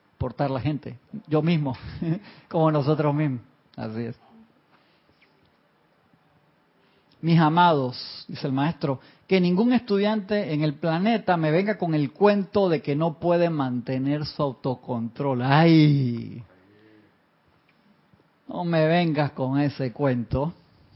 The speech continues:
Esa es una aceptación de cualidades humanas que es inaceptable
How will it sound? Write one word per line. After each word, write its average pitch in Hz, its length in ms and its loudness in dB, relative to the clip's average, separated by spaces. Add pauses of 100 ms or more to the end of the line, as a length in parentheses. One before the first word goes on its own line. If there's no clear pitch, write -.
(1160)
Esa 233 340 6
es 208 60 6
una 233 220 4
aceptación 214 1000 0
de 226 160 2
cualidades 175 720 4
humanas 190 460 0
que 208 200 2
es 220 80 -2 (440)
inaceptable 233 1200 4